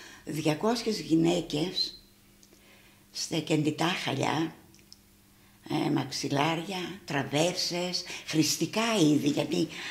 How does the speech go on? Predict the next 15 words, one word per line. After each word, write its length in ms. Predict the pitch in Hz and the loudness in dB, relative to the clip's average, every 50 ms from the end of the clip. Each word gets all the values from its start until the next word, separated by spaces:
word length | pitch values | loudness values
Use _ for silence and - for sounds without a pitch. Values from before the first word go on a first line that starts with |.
| - - - | -8 -4 -2
αυτός 440 | 151 165 - - 208 214 233 226 - | -2 -2 0 2 2 4 4 4 2
ήταν 360 | 214 - - 214 220 196 - | 4 4 6 6 6 4 6
και 120 | - 196 | 6 8
ο 80 | 196 190 | 8 8
ρόλος, 720 | 180 214 226 226 214 202 165 147 151 139 - - - - - - | 8 8 8 8 8 8 8 8 6 6 4 2 2 0 -8 0
να 180 | - 180 185 202 | 6 10 10 10
έχουνε 320 | 240 233 233 233 233 233 | 10 8 6 4 6 8
μια 200 | 226 233 233 226 | 8 10 8 8
πρακτική 560 | - - 185 - - - - - - 247 247 | 8 4 2 2 0 -6 -6 2 8 10 10
αξία 400 | 190 - - - - 254 277 277 | 10 10 8 4 8 10 10 10
τα 120 | 277 170 151 | 10 8 4
πράγματα 540 | - - 151 147 - - 156 156 - - 139 | 6 6 4 6 6 4 4 4 4 4 2
αυτά, 320 | 135 - - - 143 143 - - - - - - - - - - | 2 2 0 0 0 0 0 -4 -12 -12 -10 -8 -8 -10 -10 -4
και 180 | - - 175 196 | 6 8 8 8
διακοσμητική, 1200 | 190 202 269 254 - 226 220 - 190 190 180 - - 160 - - 151 143 143 151 175 202 233 - | 10 8 6 6 8 4 2 4 4 4 2 4 2 0 0 6 8 10 12 12 12 10 6 0